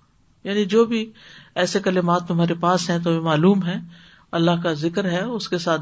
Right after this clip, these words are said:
دم کرو۔ اونچائی سے گرنا اور پھسلنا۔ رسول اللہ صلی اللہ علیہ وسلم نے فرمایا، "بے شک نظر بد آدمی کو اللہ کے حکم سے دیوانہ کر دیتی ہے، حتیٰ کہ بسا اوقات ایسا ہوتا ہے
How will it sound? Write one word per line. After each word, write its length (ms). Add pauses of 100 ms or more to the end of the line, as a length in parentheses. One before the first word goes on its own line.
دم 160
کرو۔ 220 (1500)
اونچائی 420
سے 120 (100)
گرنا 240
اور 80
پھسلنا۔ 520 (1700)
رسول 260
اللہ 260
صلی 200
اللہ 160
علیہ 160
وسلم 340
نے 100
فرمایا، 500
"بے 200
شک 260
نظر 320
بد 260
آدمی 420
کو 140
اللہ 160 (120)
کے 140
حکم 180
سے 180
دیوانہ 400
کر 240
دیتی 360
ہے، 100 (720)
حتیٰ 320
کہ 80
بسا 300
اوقات 400
ایسا 360
ہوتا 380
ہے 160